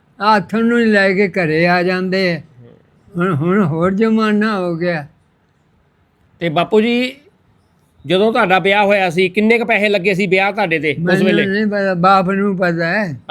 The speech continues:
Speaker 2: ਬਾਪੂ ਜੀ, ਤੁਹਾਡੀ ਜ਼ਿੰਦਗੀ ਕਿਸ ਤਰ੍ਹਾਂ ਦੀ ਬਤੀਤ ਹੋਈ ਆ? ਕਦੀ ਬਿਮਾਰ ਵੀ ਹੋਏ ਤੁਸੀਂ ਆਪਣੀ ਜ਼ਿੰਦਗੀ 'ਚ?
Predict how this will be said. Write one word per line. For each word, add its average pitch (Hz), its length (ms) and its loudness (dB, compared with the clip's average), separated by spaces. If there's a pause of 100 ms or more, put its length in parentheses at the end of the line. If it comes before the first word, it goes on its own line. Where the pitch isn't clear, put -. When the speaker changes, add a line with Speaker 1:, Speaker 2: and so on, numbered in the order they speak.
Speaker 2:
ਬਾਪੂ 143 240 -2
ਜੀ, 208 140 0
ਤੁਹਾਡੀ 180 320 2
ਜ਼ਿੰਦਗੀ 170 480 0
ਕਿਸ 170 220 -4
ਤਰ੍ਹਾਂ 180 260 0
ਦੀ 175 120 2
ਬਤੀਤ 170 360 0
ਹੋਈ 165 240 0
ਆ? 160 140 0
ਕਦੀ 180 260 -2
ਬਿਮਾਰ 165 380 2
ਵੀ 214 140 2
ਹੋਏ 214 160 4
ਤੁਸੀਂ 208 240 0
ਆਪਣੀ 196 240 0
ਜ਼ਿੰਦਗੀ 170 360 -2
'ਚ? 147 120 -6